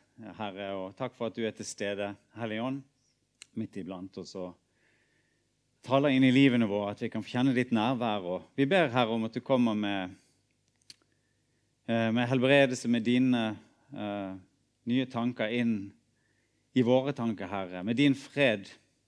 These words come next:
med din glede, Herre, med din nåde. La oss få kjenne det som vi har sunget om her, Herre, og at, eh, ja, at du, at du er, du er allmektig, at det er godt å få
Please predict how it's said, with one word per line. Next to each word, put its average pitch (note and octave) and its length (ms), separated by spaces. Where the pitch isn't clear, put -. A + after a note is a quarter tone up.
med A2+ 100
din A#2+ 220
glede, G2+ 480
Herre, F#2+ 260
med A#2 140
din B2+ 200
nåde. G#2 400
La C#3 140
oss C3+ 100
få D3 80
kjenne E3 320
det C3+ 160
som B2+ 80
vi B2+ 80
har A2+ 80
sunget B2+ 400
om G2+ 160
her, G2 300
Herre, F#2+ 240
og F#2+ 220
at, - 180
eh, G#2 120
ja, D3 140
at B2 80
du, C3 80
at B2 320
du C3 240
er, B2 320
du A#2+ 160
er C3+ 140
allmektig, B2 500
at G#2 160
det A#2+ 140
er A#2 100
godt C3 380
å - 20
få A2 160